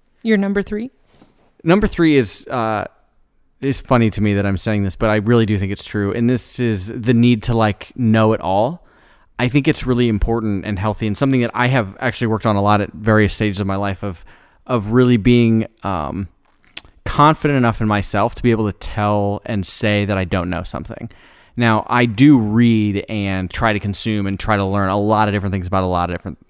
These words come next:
Speaker 2: a, a lot about a lot of different things. But I do think it's important to be able to, um, recognize when you don't know something,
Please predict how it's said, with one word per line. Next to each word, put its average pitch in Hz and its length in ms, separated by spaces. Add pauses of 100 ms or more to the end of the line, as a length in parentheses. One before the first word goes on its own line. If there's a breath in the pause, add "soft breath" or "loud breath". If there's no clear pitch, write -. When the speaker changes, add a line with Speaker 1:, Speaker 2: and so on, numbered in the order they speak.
Speaker 2:
a, 107 60
a 123 220
lot 120 340
about 101 240
a - 20
lot 98 220
of 92 60
different 87 260
things. - 380 (540 soft breath)
But 113 580 (160)
I 120 100
do 117 240
think 117 180
it's 98 120
important 104 460
to - 140
be 104 220
able 101 200
to, 95 580 (560 soft breath)
um, 95 580 (540)
recognize 120 580
when 110 140
you 101 80
don't 101 240
know 113 100
something, 107 540